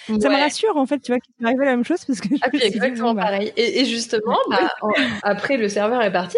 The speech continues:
Speaker 2: j'ai dit à Andrew, bah, non, mais je lui dis, « On est d'accord que je comprends que je suis étrangère, je connais pas le concept et tout. » Mais je dis, « Mais en plus, il mâchait ses mots. On avait l'impression que c'était le même truc. » Il m'a dit,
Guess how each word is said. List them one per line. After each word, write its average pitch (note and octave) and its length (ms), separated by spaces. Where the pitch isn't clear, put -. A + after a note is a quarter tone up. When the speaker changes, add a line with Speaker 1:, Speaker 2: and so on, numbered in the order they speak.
Speaker 2:
j'ai C#4 60
dit G#3 80
à F#3+ 80
Andrew, G3+ 220
bah, A#3 140
non, F#3 100
mais F3+ 180
je F3+ 80
lui F#3 80
dis, « F3 140
On E3+ 100
est E3+ 100
d'accord G3+ 400
que F3+ 380
je F#3 120
comprends G#3 420
que - 20
je C4+ 60
suis A3 100
étrangère, G#3 560
je A#3 100
connais F#3 200
pas F3+ 120
le F3+ 60
concept G#3 400
et G3 60
tout. » D4 140
Mais A#3+ 100
je F3+ 80
dis, « F3 100
Mais E3 240
en F#3 120
plus, C#4+ 260
il G3 80
mâchait F3+ 260
ses B3+ 160
mots. E4+ 180
On G3 140
avait F#3 160
l'impression G#3 380
que C#4 80
c'était - 160
le G3 40
même G#3 140
truc. » C4 220
Il G3 80
m'a G3+ 60
dit, G#3+ 260